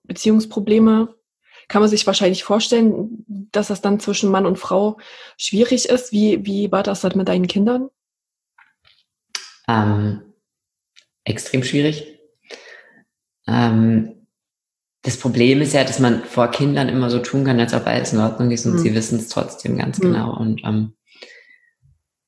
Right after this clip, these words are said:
Speaker 2: ja, es war also bei der jüngsten Tochter am extremsten, ähm,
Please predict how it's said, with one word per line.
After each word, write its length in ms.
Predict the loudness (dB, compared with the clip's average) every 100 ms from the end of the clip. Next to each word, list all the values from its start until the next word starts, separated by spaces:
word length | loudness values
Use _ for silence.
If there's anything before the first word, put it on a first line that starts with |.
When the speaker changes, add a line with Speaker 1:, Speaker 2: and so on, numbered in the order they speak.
| _ _ _ _ _ _ _ _ _ _ _ _ _ _ _ _ _ _ -14 -2
Speaker 2:
ja, 220 | 2 2
es 160 | 0 0
war 300 | 0 0 0
also 440 | -2 -2 0 -2 -4 -16 -20 _ _ _ _ _ _ _ _ _ _ _
bei 100 | 2
der 120 | 4
jüngsten 480 | 4 4 2 -2 -2
Tochter 380 | 0 0 -2 -2
am 160 | -2 -4
extremsten, 1300 | -6 -8 -12 0 2 4 0 -4 -2 -2 0 -4 -2
ähm, 500 | 0 0 0 -4 -8